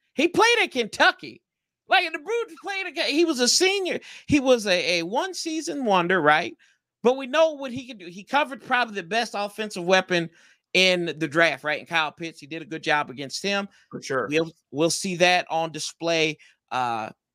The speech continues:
Speaker 1: coming up here, uh, next week. Not this week coming up, but, uh, when we go down to Atlanta. So I'm giving him a, a couple of, uh, I, I'm gonna give him leeway here. I give him about, I'm gonna give him about eight weeks and if he's not doing his thing, then, then we're gonna have some problem.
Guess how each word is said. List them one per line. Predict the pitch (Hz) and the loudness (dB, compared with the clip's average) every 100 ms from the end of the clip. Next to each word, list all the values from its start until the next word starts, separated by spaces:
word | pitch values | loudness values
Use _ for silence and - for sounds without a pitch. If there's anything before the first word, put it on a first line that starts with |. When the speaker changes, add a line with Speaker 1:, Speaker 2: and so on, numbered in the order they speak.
| _ _ - | _ _ -4
Speaker 1:
coming | 160 160 | 0 2
up | 156 | 0
here, | 160 160 151 82 | 0 -2 -2 0
uh, | 139 120 - | -2 -4 -2
next | 165 214 - 139 | 0 0 -2 -12
week. | 131 - _ | -14 -16 _
Not | 127 - | -18 -14
this | 147 | -14
week | 139 135 | -12 -4
coming | 143 131 | -2 2
up, | 208 - | 0 2
but, | 143 - - - | -2 -2 -8 -8
uh, | - 135 | 0 0
when | 143 143 156 | 0 -2 -2
we | 151 | 2
go | 156 | 2
down | 147 147 | 4 2
to | 147 | 0
Atlanta. | 139 202 339 - - _ | 0 0 0 -6 -12 _
So | - - | 0 2
I'm | 359 466 | 2 0
giving | 370 370 302 | -6 -6 -6
him | 311 262 | -6 -4
a, | |
a | 160 208 196 | -2 -2 0
couple | 262 277 254 220 | 2 2 0 0
of, | 185 - | -2 -2
uh, | 165 160 143 | 0 0 2
I, | 208 240 254 | 2 2 2
I'm | 294 | 0
gonna | 285 170 | -2 -2
give | 220 185 | -2 -2
him | 190 175 156 - _ _ - | -2 -2 -4 -10 _ _ -4
leeway | 160 185 165 139 120 | 4 4 4 0 -2
here. | 127 - | -4 0
I | 180 | 0
give | 226 220 185 | 0 -4 -6
him | 185 | -8
about, | 160 151 131 | -6 -4 -2
I'm | 139 214 254 | -2 -4 -4
gonna | 262 | -6
give | 233 220 | -4 -4
him | 233 214 | -4 -2
about | 180 147 - | 2 2 4
eight | 190 247 226 | 0 0 -6
weeks | 233 185 170 - - _ _ - | -6 -6 -8 -14 -20 _ _ 0
and | 160 156 143 | 4 4 2
if | 135 139 | 0 0
he's | 220 226 | -2 2
not | 220 196 | 0 0
doing | 214 208 | -2 -4
his | 190 185 | -4 -2
thing, | 190 170 139 | 0 0 0
then, | 165 170 180 180 175 | -4 -2 -2 -4 -4
then | 190 190 | -4 0
we're | |
gonna | 165 165 | 4 4
have | 151 | 2
some | 143 | -2
problem. | - 156 139 | -2 0 0